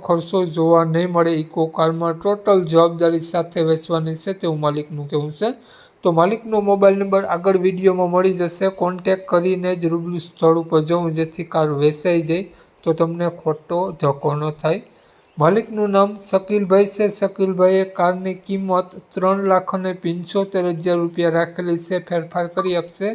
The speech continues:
ત્રણ લાખ પંચોતેર હજાર રૂપિયા કિંમત રાખેલી છે. માલિકનો મોબાઈલ નંબર આ પ્રમાણે છે, ઓગણએંસી આઠ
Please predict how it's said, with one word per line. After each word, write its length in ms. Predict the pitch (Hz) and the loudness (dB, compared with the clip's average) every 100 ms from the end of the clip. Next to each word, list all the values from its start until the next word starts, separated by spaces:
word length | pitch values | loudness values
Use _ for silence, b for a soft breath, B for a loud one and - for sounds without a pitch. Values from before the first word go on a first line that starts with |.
| 247 b b b b b _ | -8 b b b b b _
ત્રણ 240 | 180 190 185 | -4 -2 2
લાખ 140 | 185 185 | 0 -2
પંચોતેર 480 | 185 175 202 196 185 | -10 -4 -4 0 0
હજાર 220 | 180 170 175 | 0 0 -2
રૂપિયા 320 | 175 185 185 | 0 -4 -4
કિંમત 320 | 185 185 180 165 | -6 -4 -2 0
રાખેલી 460 | 160 - 170 165 165 | -2 -2 -4 -4 -2
છે. 120 | 202 170 | -2 0
માલિકનો 420 | 165 180 180 185 175 160 | 0 -2 -4 -4 -2 0
મોબાઈલ 340 | 160 170 170 | 2 2 2
નંબર 280 | 175 175 185 - | -2 -2 -2 0
આ 40 | 160 - | -4 -2
પ્રમાણે 360 | 156 160 165 160 | -2 0 -2 -4
છે, 120 | - 226 - _ 165 | -4 -6 -6 _ -6
ઓગણએંસી 580 | 165 170 170 170 196 180 | -4 -2 -2 -4 -4 -2
આઠ 300 | 165 165 165 | 0 -2 -4